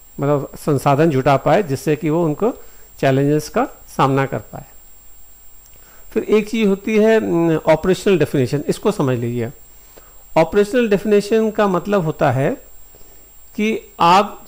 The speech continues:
किसी भी चीज़ को नापेंगे कैसे, क्या चीज़ है जिसके द्वारा आप उसको measure करेंगे, वो उसकी operational definition होती है। तो इन, तो Boring ने नाइनटीन ट्वेंटी थ्री में operational definition दी थी कि intelligence is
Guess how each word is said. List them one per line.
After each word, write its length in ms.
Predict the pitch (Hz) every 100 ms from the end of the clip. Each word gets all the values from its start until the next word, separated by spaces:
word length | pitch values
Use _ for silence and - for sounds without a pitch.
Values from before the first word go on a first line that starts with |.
| -
किसी 240 | 156 226
भी 120 | 220
चीज़ 440 | 208 - 175 160 151
को 400 | - 196 269 - -
नापेंगे 680 | 131 120 131 165 202 190 165
कैसे, 460 | 127 113 - 107 - - - - - - - - - -
क्या 180 | 160 170
चीज़ 320 | 180 196 185
है 300 | 151 170 247 175
जिसके 260 | 135 -
द्वारा 260 | 151 147 151
आप 100 | 156
उसको 380 | 156 - 233 262
measure 380 | 139 127 135 147
करेंगे, 420 | 131 127 120 120
वो 220 | 120 160 196
उसकी 200 | - 202
operational 460 | 156 139 - 160
definition 420 | 127 135 117 -
होती 340 | 117 110 - 113
है। 100 | - - - - - - - - - - - - - - -
तो 60 | -
इन, 180 | 170 180 - -
तो 120 | 185
Boring 440 | 147 135 170 214 208
ने 100 | 208
नाइनटीन 360 | 156 160 190
ट्वेंटी 240 | 180 175 185
थ्री 140 | 196
में 80 | 196
operational 420 | 170 160 - 185
definition 400 | 165 175 170 180
दी 120 | 160
थी 220 | 143 180 226 - - - - -
कि 120 | - - 170
intelligence 800 | 165 165 180 196 214 233 -
is 160 | 185 127